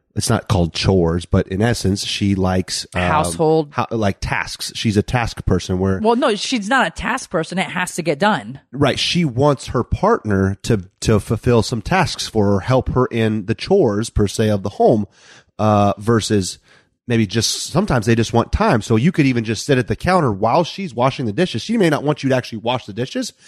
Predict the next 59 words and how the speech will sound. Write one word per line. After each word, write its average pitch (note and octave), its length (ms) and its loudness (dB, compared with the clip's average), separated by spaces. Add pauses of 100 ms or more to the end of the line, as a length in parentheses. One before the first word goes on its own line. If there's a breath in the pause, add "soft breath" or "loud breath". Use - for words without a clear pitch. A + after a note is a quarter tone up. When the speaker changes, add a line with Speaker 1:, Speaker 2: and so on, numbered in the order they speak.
(280 loud breath)
Speaker 1:
but C3 140 2
she - 180 -2
wants D3+ 260 2
you C#3 80 2
to A2 100 2
sit - 340 -2
there A#2 140 4
and A#2+ 160 0
talk C3+ 280 0
to A#2+ 100 0
her A2+ 200 4
about G#2 260 0
her C3+ 120 -2
day. G3+ 260 2 (300 loud breath)
Even B3+ 240 0
if A3+ 140 0
it's G3+ 120 -4
about, E3+ 260 0
"Hey, G3 240 2 (220 soft breath)
I D#3+ 80 0
found F#3 240 0
a F#3 40 0
new F#3 120 4
florist G#3 520 0 (240 loud breath)
who's G3 200 0
going F#3+ 240 2
to F#3+ 200 -2
deliver, F3+ 520 2
um, E3+ 420 2
our F3 140 2
weekly F#3+ 300 0
flowers," E3+ 480 0
or, A#2+ 200 2
or B2 180 -2
whatever D#3 320 2
Speaker 2:
Oh, - 60 2
Speaker 1:
it - 20 0
Speaker 2:
and F#3+ 100 -2
I F#3+ 60 2
Speaker 1:
is. G3+ 60 0
Speaker 2:
get G3+ 200 -2
flowers D#3 380 2
from D3+ 140 -6
my D3 100 -2
husband, C#3 540 -4
um, C3 380 -2
every C3 320 0
week, B2+ 340 -4
by B2+ 140 0
the B2 100 0
way, B2+ 200 2
you B2+ 80 0
guys, B2+ 340 -4
which - 140 -8
I C3 60 -2
think B2 200 -4
is B2+ 140 -6
really B2+ 220 -4
sweet, B2 460 -4